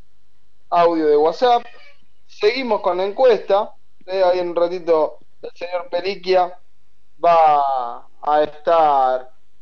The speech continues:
comentando cuál es la encuesta del día de hoy, pero hay mucho. ¿Cómo les va? ¿Cómo andan? Está Mormandi, está Océs y está Peliquia.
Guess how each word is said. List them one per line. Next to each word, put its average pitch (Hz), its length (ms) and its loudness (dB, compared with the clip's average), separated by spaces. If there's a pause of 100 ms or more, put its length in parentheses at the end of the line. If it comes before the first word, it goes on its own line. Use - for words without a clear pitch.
(260)
comentando 160 760 -2 (160)
cuál 156 160 0
es 147 80 0
la 147 60 -2
encuesta 143 340 -2
del 147 80 -6
día 180 120 2
de 214 120 4
hoy, 196 280 0 (680)
pero 220 140 2
hay 175 100 6
mucho. 147 320 -2 (340)
¿Cómo 339 220 2
les 233 160 6
va? 214 200 6
¿Cómo 294 280 4
andan? 262 260 2
Está 311 540 4 (640)
Mormandi, 247 680 -2 (680)
está 180 280 -2
Océs - 600 -2
y 180 120 -2
está 175 240 0
Peliquia. 139 600 0